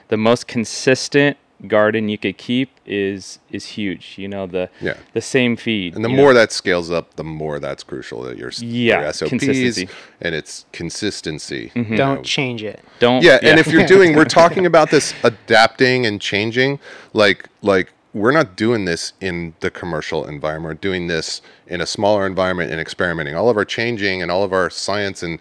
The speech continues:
Speaker 2: and, and running trials is done, you know, first in a small environment, then it's scaled up to a production environment. Once
Speaker 1: Mm-hmm.
Speaker 2: we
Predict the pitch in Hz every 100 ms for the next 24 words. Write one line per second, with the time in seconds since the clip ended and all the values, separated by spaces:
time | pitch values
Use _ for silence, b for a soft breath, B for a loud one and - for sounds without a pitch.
0 | B B B 82 85 80 - 87 90 92
1 | 87 - 123 113 92 87 82 80 90 90
2 | 90 85 b b b b b _ _ -
3 | 107 80 - - 143 - 127 104 - 131
4 | 127 120 120 120 120 117 82 87 113 135
5 | - - 113 117 113 - 117 - 98 101
6 | - 107 104 98 98 98 - 85 107 110
7 | 76